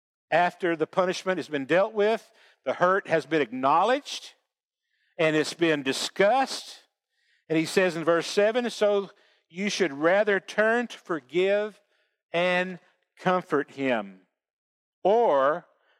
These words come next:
he may be overwhelmed by excessive sorrow." So Paul recognized that this guy had been through a lot. I, I reckon he was genuinely repentive. Now,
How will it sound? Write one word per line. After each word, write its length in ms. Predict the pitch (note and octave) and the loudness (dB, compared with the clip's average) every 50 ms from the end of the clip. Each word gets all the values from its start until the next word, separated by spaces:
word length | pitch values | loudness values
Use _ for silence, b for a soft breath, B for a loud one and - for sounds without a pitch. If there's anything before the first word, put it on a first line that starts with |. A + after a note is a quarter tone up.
| _ _ | _ _
he 200 | - F#3 G3 G3 | -2 0 0 2
may 240 | F#3+ F3+ F#3 F#3 F#3 | 2 2 2 2 2
be 160 | F3+ F#3 F#3 | 2 2 2
overwhelmed 880 | F3+ F3+ F3+ F3 E3+ D#3+ D#3+ F#3 G3+ G3 E3+ D3 D3 D3 D3+ D3+ C#3 _ _ _ _ _ _ _ _ | 2 2 2 0 0 2 2 2 2 2 2 2 0 -2 -6 -12 -18 _ _ _ _ _ _ _ _
by 220 | - C#3+ D3 D3+ | 0 2 2 2
excessive 1000 | D#3+ D3+ C#3+ C#3 - - - - - G3 G3 G3+ F#3+ - - - G3 F#3+ F#3+ F#3 _ _ _ | 0 -2 -4 -6 -6 -10 -16 -8 -2 0 0 0 0 -4 -6 -4 -4 -4 -4 -6 _ _ _
sorrow." 580 | _ - - - D#3+ C3+ B2 A2+ G2+ F2 E2+ D#2+ - _ _ _ _ _ _ _ _ _ _ _ _ _ _ _ _ _ _ _ | _ -16 -6 -2 0 0 0 0 -2 -6 -10 -18 -20 _ _ _ _ _ _ _ _ _ _ _ _ _ _ _ _ _ _ _
So 220 | _ - - F#3 E3 | _ 0 0 0 2
Paul 320 | - G#3 G#3 G#3+ G#3+ G3+ | 4 2 4 4 2 2
recognized 800 | F3+ G3+ A#3 B3 - A3+ F3 D3+ C#3+ C#3+ C#3+ C#3+ D3+ D#3+ E3 - | 2 2 2 2 0 -2 0 2 2 2 4 2 2 0 0 -2
that 100 | E3+ D3+ | -4 -2
this 160 | F#3 G#3 G3 | -2 -2 -2
guy 160 | - - G#3 | 0 0 2
had 140 | F#3+ G3 E3 | 2 0 0
been 160 | E3+ A3 B3 | -2 -4 -4
through 180 | - - F3+ D3 | -2 -2 -2 0
a 20 | |
lot. 360 | B2+ A#2+ A2 G#2 G2+ G2 - _ _ _ _ _ _ _ _ _ _ _ - | 0 0 0 0 -2 -4 -10 _ _ _ _ _ _ _ _ _ _ _ 0
I, 140 | D#3+ E3+ - | 0 0 0
I 160 | - D#3 D#3+ G3 | 0 0 0 0
reckon 400 | F3+ F3 F3 F3 - - D#3+ C3+ | 2 0 -2 -2 -2 -4 -8 -6
he 160 | C#3+ G3 F3+ | -6 -10 -10
was 180 | D#3+ D3+ B2+ | -10 -14 -16
genuinely 520 | - - D3+ D#3+ F3 F3 F3+ F3 E3+ D#3+ D3 | -12 -6 -4 -4 -4 -4 -6 -6 -6 -6 -6
repentive. 580 | C#3 C3+ - _ - G3 F#3 - - G#2+ F#2 _ _ _ _ _ _ _ _ _ _ _ _ _ _ _ _ _ _ _ | -8 -12 -12 _ -6 -6 -6 -6 -12 -18 -20 _ _ _ _ _ _ _ _ _ _ _ _ _ _ _ _ _ _ _
Now, 340 | E3 E3 E3+ D3+ C3+ F#3+ F#3 | 0 2 2 2 0 -2 -4